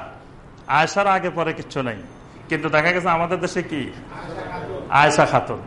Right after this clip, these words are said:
এই যে খাতুনের আবিষ্কার, এটাও শিয়াদের আবিষ্কার। এই শিয়ার প্রভাব মানে আমাদের এই অঞ্চলে এত ব্যাপক বিস্তার লাভ করেছে। এই শিয়া প্রভাবেরই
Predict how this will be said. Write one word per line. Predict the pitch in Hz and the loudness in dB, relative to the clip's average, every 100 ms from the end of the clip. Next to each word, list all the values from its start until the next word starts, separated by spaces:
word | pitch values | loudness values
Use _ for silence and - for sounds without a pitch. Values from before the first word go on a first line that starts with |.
| - 170 | -6 4
এই | 196 202 | 4 4
যে | 233 | 2
খাতুনের | - 185 202 247 247 247 | 4 4 4 4 2 4
আবিষ্কার, | 214 196 185 - 160 | 4 2 -4 0 2
এটাও | 143 156 208 | 2 -2 -4
শিয়াদের | - 190 180 160 151 | -4 0 0 0 -2
আবিষ্কার। | 139 127 - 104 - - - - - - - - | -4 -8 -10 -12 -12 -20 -20 -20 -20 -20 -12 0
এই | 170 | 0
শিয়ার | - 180 202 220 214 | 0 2 6 6 4
প্রভাব | 175 170 196 170 - | 4 6 6 6 2
মানে | 156 160 | 0 4
আমাদের | 147 160 170 175 | 4 4 0 -2
এই | 170 | -2
অঞ্চলে | 151 135 143 131 | -4 -2 -2 -2
এত | 135 147 | -2 -4
ব্যাপক | 113 156 160 226 226 | 0 2 4 4 2
বিস্তার | 190 208 208 190 | -4 -2 0 2
লাভ | 170 - | 0 -2
করেছে। | 165 147 - 113 90 - - - - - - - - | -6 -6 -6 -10 -10 -20 -20 -20 -20 -20 -20 -20 -4
এই | 170 208 254 262 254 - - - | 2 4 4 -2 -8 -14 -18 -14
শিয়া | - 185 202 202 | -4 2 4 4
প্রভাবেরই | 202 185 196 196 240 254 | 4 4 4 4 0 0